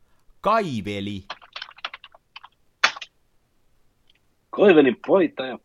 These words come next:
Speaker 2: palvelu.
Speaker 1: Me voidaan lait-, laitetaan tää tonne myöskin meidän sosiaaliseen verkostoon, niin ihmiset näkee tän sieltä sitten,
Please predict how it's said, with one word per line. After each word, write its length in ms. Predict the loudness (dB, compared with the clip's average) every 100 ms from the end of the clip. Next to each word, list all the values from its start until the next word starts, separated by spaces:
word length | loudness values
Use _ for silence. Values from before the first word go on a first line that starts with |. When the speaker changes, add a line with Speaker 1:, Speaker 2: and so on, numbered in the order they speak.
| -6
Speaker 2:
palvelu. 680 | -4 -4 -8 -14 -20 -20 -20 -20 _ _ _ _ _ _ _ _ _ -4
Speaker 1:
Me 120 | 0
voidaan 240 | 4 4
lait-, 180 | 4 0
laitetaan 460 | 0 0 0 0 0
tää 180 | 0 0
tonne 220 | -2 -4
myöskin 340 | -6 -8 -8
meidän 240 | -8 -6 -6
sosiaaliseen 1040 | -8 -6 -2 -2 -4 -8 -8 -8 -8 -10 -16 -10
verkostoon, 600 | -4 -4 -4 -12 -8 -6
niin 140 | -6 -6
ihmiset 300 | -8 -10 -16
näkee 300 | -18 -14 -14
tän 160 | -14
sieltä 340 | -14 -14 -14 -16
sitten, 340 | -20 _ -20